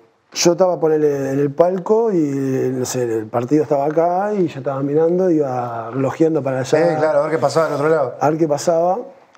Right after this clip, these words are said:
Speaker 1: Y me dijo, "Te voy a llevar a, al talud". Viste que el talud en un momento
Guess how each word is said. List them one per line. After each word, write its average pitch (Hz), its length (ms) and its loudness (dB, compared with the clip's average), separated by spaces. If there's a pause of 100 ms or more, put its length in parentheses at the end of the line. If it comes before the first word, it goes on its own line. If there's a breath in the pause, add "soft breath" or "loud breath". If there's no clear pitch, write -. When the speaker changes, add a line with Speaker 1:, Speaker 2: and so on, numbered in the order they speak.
Speaker 1:
Y 123 1000 -2
me 131 100 -2
dijo, 131 200 -4
"Te 143 80 2
voy 156 80 4
a 147 40 -4
llevar 147 220 0
a, 113 480 -4
al 123 220 -2
talud". 117 260 -4 (1200 soft breath)
Viste 135 220 -2
que 135 80 -2
el 139 80 -4
talud 151 300 0
en 147 120 0
un 147 80 0
momento 143 960 -2